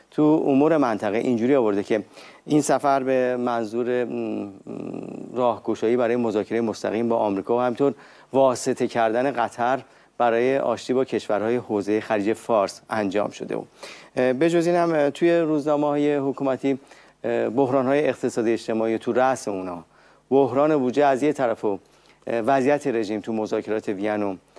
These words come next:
سرریز شدن بحران‌های دیگه رژیم تو اون موضوع از طرف دیگه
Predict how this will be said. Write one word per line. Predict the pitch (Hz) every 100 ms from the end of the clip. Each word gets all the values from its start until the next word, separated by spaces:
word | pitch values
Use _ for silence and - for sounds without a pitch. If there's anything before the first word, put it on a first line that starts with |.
| - -
سرریز | - 143 135 127 131 120
شدن | - 123 139 151 131 107 92
بحران‌های | 117 117 110 107 110 123
دیگه | 104 113 98 123 139 117 101 - _
رژیم | - 120 127 117
تو | 117
اون | 135
موضوع | 156 147 131 147
از | 120
طرف | - 143 135
دیگه | 131 131 147